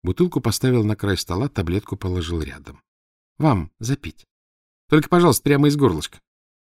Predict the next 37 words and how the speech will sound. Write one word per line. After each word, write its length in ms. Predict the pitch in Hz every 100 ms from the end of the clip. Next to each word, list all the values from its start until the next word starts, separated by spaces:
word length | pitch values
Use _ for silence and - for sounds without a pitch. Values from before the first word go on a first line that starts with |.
| -
Это 200 | 104 123
мой 140 | 123
любимый 320 | 131 123 90
стакан. 540 | 80 - - - 69 - _ _ _ _ -
Если 320 | 120 113 123
кто 200 | - 123
до 120 | 107
него 240 | 120 117 104
губами 380 | 117 120 107
дотронется, 760 | 98 110 - 139 101 - 80 69 _ -
выкидывать 540 | 120 123 98 87 76
придется, 460 | 87 78 71 - 85
жалко. 380 | 101 85 - _ _ _ _ _ _ _ _ _ _ _ _ _ -
А 100 | -
если 220 | 85 -
я 120 | 95 85
глотать 360 | 92 87 85
таблетку 400 | 92 85 87 -
не 100 | 80
стану? 360 | - 80 76 80 _ _ _ _ _ _ _ -
Если 240 | 147 -
вы 100 | 160
откажетесь 540 | 156 - 147 135 - -
от 160 | 131
таблетки 640 | - 131 160 165 - 80 -
или 160 | 98 107
начнете 460 | 110 - 113 110
звать 280 | 104 110 101
на 100 | 104
помощь, 400 | 113 123 92 - _ _ _ -
или, 300 | 147 151 135
чего 280 | - 98 98
доброго, 480 | 104 90 95 92 -
вздумаете 580 | 95 92 110 107 95 95
на 80 | 101
меня 240 | 104 98
наброситься, 720 | 87 92 190 277 - - 71